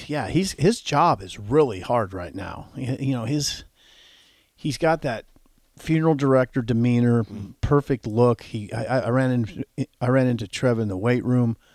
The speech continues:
Speaker 1: in New Jersey at, at the hotel that they stayed in the same hotel that we did, or we stayed in the same hotel that they did. Ran into Trev working out. Even working out, he's perfectly kept. I mean, it's,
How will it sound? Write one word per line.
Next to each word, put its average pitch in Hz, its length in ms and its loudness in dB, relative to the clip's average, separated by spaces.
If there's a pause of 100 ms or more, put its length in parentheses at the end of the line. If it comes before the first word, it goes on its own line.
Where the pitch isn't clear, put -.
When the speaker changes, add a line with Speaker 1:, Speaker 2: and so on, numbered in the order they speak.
(500)
Speaker 1:
in 110 220 0
New 117 160 2
Jersey 127 560 0
at, 113 180 -2 (320)
at 123 120 -6
the 117 100 0
hotel 117 540 0
that 110 220 -6
they 120 120 -2
stayed 117 240 -2
in 107 60 -2
the 107 60 -2
same 120 240 -2
hotel 117 380 -2
that 104 140 -4
we 123 160 -2
did, 117 320 0 (480)
or 123 80 -6
we 113 100 -6
stayed 113 220 -4
in 104 80 -6
the 95 140 -8
same 117 240 -4
hotel 113 280 -2
that 98 140 -4
they 117 160 0
did. 120 300 -2 (640)
Ran 123 160 0
into 123 180 0
Trev 120 320 0
working 120 320 0
out. 113 280 -2 (120)
Even 220 340 4
working 214 340 6
out, 269 280 8
he's 135 180 0
perfectly 180 640 4
kept. - 440 -6
I 107 40 0
mean, 151 140 6
it's, - 200 0